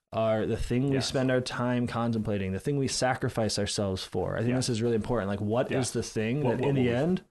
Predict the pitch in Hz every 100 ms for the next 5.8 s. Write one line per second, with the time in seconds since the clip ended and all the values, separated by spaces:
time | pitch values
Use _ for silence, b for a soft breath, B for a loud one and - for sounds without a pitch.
0 | - - 117 - 85 117 110 98 - -
1 | - - 131 127 120 113 117 110 - 117
2 | 107 98 - - - - 107 90 - -
3 | 113 123 113 110 113 107 - - 117 107
4 | 104 - - - - 127 123 107 - -
5 | 127 165 135 - 80 95 110